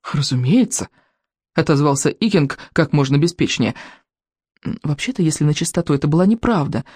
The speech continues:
но Икинг не сомневался, что его скоро осенит какая-нибудь блестящая идея. "Я ведь однажды сбежал прямо с гладиаторской арены форта Жестокус на глазах у тебя и огромной толпы римлян, верно? М, чем нынешняя переделка хуже?"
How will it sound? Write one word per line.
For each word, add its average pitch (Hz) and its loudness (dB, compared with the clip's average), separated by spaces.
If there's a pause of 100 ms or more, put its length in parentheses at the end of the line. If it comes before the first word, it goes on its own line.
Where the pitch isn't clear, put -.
(180)
но 156 0
Икинг 208 -2 (160)
не 151 0
сомневался, 147 0
что - -6
его 139 0
скоро 151 -2
осенит 208 0
какая-нибудь 143 0
блестящая 151 0
идея. 120 -6 (500)
"Я 147 2
ведь 139 2
однажды 165 2 (420)
сбежал 226 2 (260)
прямо 175 2 (160)
с 165 0
гладиаторской 165 2
арены 151 2
форта 151 0
Жестокус 156 -2
на 151 2
глазах 160 2
у 202 2
тебя 302 2
и 214 4
огромной 202 2
толпы 160 0 (200)
римлян, 143 2 (140)
верно? 277 0 (380)
М, 214 4
чем 170 4
нынешняя 160 4
переделка 143 2
хуже?" 262 0